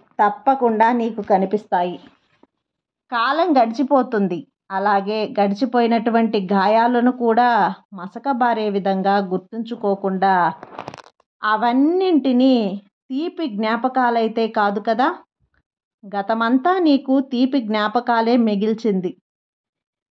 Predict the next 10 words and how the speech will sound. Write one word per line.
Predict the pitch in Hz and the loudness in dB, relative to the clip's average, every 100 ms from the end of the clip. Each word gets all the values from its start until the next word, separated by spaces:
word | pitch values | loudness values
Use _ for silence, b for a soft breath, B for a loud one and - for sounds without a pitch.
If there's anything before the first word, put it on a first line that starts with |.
| - | -6
వాటి | 226 247 285 370 | -2 0 0 -2
గురించి | 294 370 415 403 349 | 0 0 2 2 4
ఎక్కువగా | 262 - 311 302 285 294 | 2 2 2 2 2 4
నువ్వు | 269 240 254 208 180 208 | 2 2 2 2 2 0
గతంలో | 202 277 294 294 277 | 2 4 6 6 4
నుంచి | 233 226 233 240 | 4 2 2 2
ఆలోచించి | 196 196 233 233 220 214 - 226 196 180 - - | 4 4 2 0 -4 -4 -4 -2 -2 -2 -8 -14
నీ | 226 214 | -10 -6
మనసుని | 196 190 202 254 247 | -4 -6 -4 -2 -2
పాడు | 247 185 190 | 0 0 0